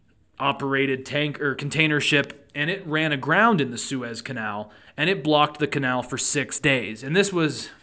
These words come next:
the biggest story in a lot of economic news and financial forecasting, because this was right in, you know, twenty twenty-one when you saw covid still f-, coming and going, supply chain bottlenecks breaking,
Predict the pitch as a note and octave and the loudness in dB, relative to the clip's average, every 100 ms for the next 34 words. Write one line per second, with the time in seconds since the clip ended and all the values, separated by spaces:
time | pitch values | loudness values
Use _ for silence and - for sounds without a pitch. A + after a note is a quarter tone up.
0 | _ - - C#3 C#3 - F#3 F3+ E3+ - | _ -20 -18 -10 -10 4 6 8 6 4
1 | - D#3 D3+ C#3 C3 B2+ B2+ C3+ C3+ C3 | 2 2 4 4 2 -2 0 2 2 0
2 | A2+ - - _ _ _ G3 - D3+ C#3 | -6 -16 -20 _ _ _ -4 0 0 2
3 | D#3+ C#3+ C3+ C3 B2+ B2+ B2+ B2+ C3+ C#3 | 2 0 -2 -4 -4 -4 -6 -2 2 4
4 | C#3 C3+ - A3 A#3 D3+ B2+ - C3+ C3 | 2 0 4 4 4 0 -2 -4 -4 -4
5 | B2+ D3 C#3 C3 - - _ _ _ _ | 0 2 2 0 -6 -16 _ _ _ _
6 | F#3+ G3 F#3 C#3+ D#3 D#3+ D#3 - D3 C#3+ | 6 8 4 4 4 2 -2 -2 0 0
7 | C#3 C3 C3+ F3+ D3 - F#3+ F3 D#3 E3 | -4 -6 -4 0 4 6 6 4 2 2
8 | D3+ D3 D3+ D3+ C#3+ C#3 C3 - C#3+ C3 | 2 4 6 4 0 0 0 4 4 2
9 | - D#3 D#3+ D3+ C#3+ - D#3 D3 C#3+ C#3 | 2 2 4 2 2 0 2 4 4 4
10 | C3 - - - - - - E3+ E3 D3+ | 0 -10 -18 -20 -20 -14 2 6 6 4
11 | C3 B2 D#3 D3+ D3+ D3+ C#3+ - - - | 0 4 6 8 6 4 2 -6 -18 -14
12 | - C#3+ - D3+ D3+ D#3 C#3+ C3 C3+ C#3 | -12 -8 4 6 6 4 4 6 6 4
13 | C#3 C3+ C3 - C3+ C3+ C3 C#3 C3 | 2 -2 -4 -8 -4 -2 -2 -2 -4